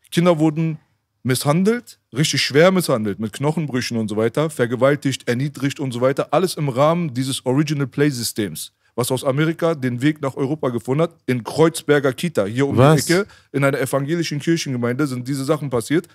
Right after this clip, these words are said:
Speaker 1: in anderen Kirchengemeinden ist sowas passiert, nicht Kirchengemeinden,
Speaker 2: Boah,
Speaker 1: Kita.
Speaker 2: das ist ja krass.
Speaker 1: So. Und diese Sachen finden dann draußen statt und
Speaker 2: Ja.
Speaker 1: wir haben das mitbekommen, auch durch ein externes Medium, weil die Leute das geteilt haben. Und daraufhin sind wir auf einen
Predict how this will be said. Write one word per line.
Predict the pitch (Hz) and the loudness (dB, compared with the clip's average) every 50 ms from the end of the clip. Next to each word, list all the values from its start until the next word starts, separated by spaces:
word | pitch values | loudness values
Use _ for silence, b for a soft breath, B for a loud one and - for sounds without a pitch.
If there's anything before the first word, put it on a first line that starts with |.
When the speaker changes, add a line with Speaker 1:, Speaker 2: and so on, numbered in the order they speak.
| b b b b b - | b b b b b -4
Speaker 1:
in | 139 139 | -2 0
anderen | 139 175 226 226 185 151 123 | 2 2 2 2 0 -2 -2
Kirchengemeinden | - - 127 110 - 113 110 104 107 107 107 107 | -2 -2 -4 -4 -4 -4 -4 -4 -4 -4 -4 -4
ist | 104 | -6
sowas | - 113 107 110 104 | -6 -6 -6 -6 -6
passiert, | - - 104 - 151 143 | -6 -8 -4 -2 -2 -2
nicht | 147 147 - | -2 -4 -2
Kirchengemeinden, | - 143 127 - - 113 110 107 104 - | -2 -2 -2 -2 -4 -4 -4 -4 -2 0
Speaker 2:
Boah, | - 107 | 2 2
Speaker 1:
Kita. | 101 101 - | 4 4 4
Speaker 2:
das | 143 156 | 2 2
ist | - | 2
ja | 110 101 | 0 -2
krass. | 90 - - 120 113 - | -2 0 -2 -2 0 0
Speaker 1:
So. | 113 131 151 170 170 b b b b b b b | 0 0 0 0 -2 b b b b b b b
Und | - 120 123 127 120 | -2 -2 -2 2 2
diese | 185 190 202 175 | 0 0 0 0
Sachen | 147 185 185 - 190 | 0 0 0 0 -2
finden | 175 - 175 175 175 180 180 180 | 2 2 2 2 2 -2 -2 0
dann | 156 151 147 | 0 0 2
draußen | 139 135 147 165 - 143 | 2 2 2 0 0 -4
statt | 127 - 156 185 - - - | -2 -2 -2 -2 -2 -2 -4
und | 139 131 110 - - | -4 -4 -4 -6 -6
Speaker 2:
Ja. | - 104 104 104 104 104 | -2 0 0 2 2 2
Speaker 1:
wir | 104 165 160 | 2 4 4
haben | 165 165 165 | 4 2 2
das | 160 151 - | 0 0 0
mitbekommen, | 185 196 - - 143 - 151 147 175 - - | -2 -4 -4 -6 -4 -2 0 0 0 -2 0
auch | 156 165 180 - | 0 0 0 0
durch | - - 143 131 - | -2 -2 -2 -2 -2
ein | 147 139 127 120 | -4 -6 -4 -4
externes | 131 113 - - 160 151 143 135 - | -6 -6 -4 -2 -2 -2 -2 -2 -4
Medium, | - 156 156 147 147 135 120 117 | -4 -4 0 0 0 0 2 2
weil | 120 120 | 2 2
die | 117 120 | 2 2
Leute | 123 135 131 - 135 | 0 0 2 0 -2
das | 127 117 | -2 -2
geteilt | - 123 - 147 135 151 156 - | -4 -6 -2 -2 -2 -2 -2 -2
haben. | 120 120 139 165 - _ _ _ _ _ | -4 -2 -2 -4 -8 _ _ _ _ _
Und | 120 120 113 | -6 0 2
daraufhin | 131 131 123 139 131 - - 143 139 | 2 4 4 2 0 0 -2 -2 -2
sind | 131 139 120 127 | -2 -2 0 0
wir | 139 131 | 0 0
auf | 135 120 - - | 0 -2 -2 -2
einen | 131 131 127 113 | -2 0 -2 -4